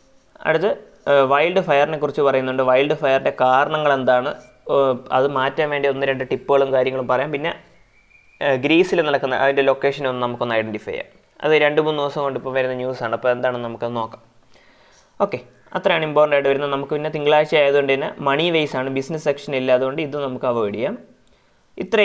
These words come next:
ഇന്നത്തെ ഇമ്പോർട്ടൻ്റ് ആയിട്ട് ന്യൂസ് ആയിട്ട് വരുന്നുള്ളൂ. സ്പോർട്സ് സെക്ഷൻ എക്സാമിനേഷൻ ഇമ്പോർട്ടൻ്റ് അല്ല. അപ്പോൾ ഇതിൽ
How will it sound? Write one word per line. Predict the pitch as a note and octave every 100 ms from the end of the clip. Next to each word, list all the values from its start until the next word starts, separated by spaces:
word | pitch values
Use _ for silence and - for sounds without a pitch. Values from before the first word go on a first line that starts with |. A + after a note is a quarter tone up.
| F#3
ഇന്നത്തെ | F#3 F3+ E3+
ഇമ്പോർട്ടൻ്റ് | D#3+ D#3 D3+
ആയിട്ട് | C#3+ D#3+
ന്യൂസ് | C#3+ C#3+
ആയിട്ട് | C#3 D#3
വരുന്നുള്ളൂ. | D3 D3+ C3 - -
സ്പോർട്സ് | D#3+ D#3 D3
സെക്ഷൻ | C#3 C3
എക്സാമിനേഷൻ | C3+ B2 B2+ F3+ E3+
ഇമ്പോർട്ടൻ്റ് | D3 D3 C3+
അല്ല. | G#2 - _ _ _ _ _ _ _ _ _ _ _ -
അപ്പോൾ | E3 B2 - - _ E3+
ഇതിൽ | F#3